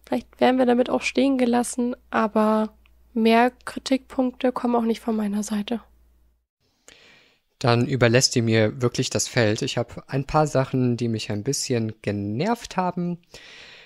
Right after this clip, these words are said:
Speaker 2: oder Sachen, die ich vielleicht mir auch anders gewünscht hätte. Alles aber im guten Glauben. Mike Chen erwähnt, glaub ich, zweimal, dass Obi-Wan Kenobi nicht fliegen mag.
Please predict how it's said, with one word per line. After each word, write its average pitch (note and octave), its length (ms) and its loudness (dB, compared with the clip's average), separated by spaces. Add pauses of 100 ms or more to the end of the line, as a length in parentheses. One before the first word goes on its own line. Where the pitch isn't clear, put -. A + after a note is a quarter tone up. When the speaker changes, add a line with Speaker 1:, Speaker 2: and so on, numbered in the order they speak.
(120)
Speaker 2:
oder G#2+ 580 2
Sachen, A2+ 540 -4 (180)
die A#2 120 -6
ich - 120 -6
vielleicht - 600 -8
mir G#2 120 -6
auch - 80 -12
anders A2+ 240 -2
gewünscht B2 420 0
hätte. E3+ 280 -4 (760)
Alles D3 300 0
aber C3+ 340 0
im A#2+ 220 -4
guten C#3+ 340 -6
Glauben. A2 460 -4 (1300)
Mike E3+ 460 -2
Chen G#2 540 0 (320)
erwähnt, C#3+ 400 0
glaub B2+ 180 0
ich, A#2+ 100 -4
zweimal, B2 400 -2
dass A2 180 0
Obi-Wan A2 360 -2
Kenobi G#2+ 300 -2
nicht G#2 200 -4
fliegen G#2+ 300 -6
mag. D#3 360 -8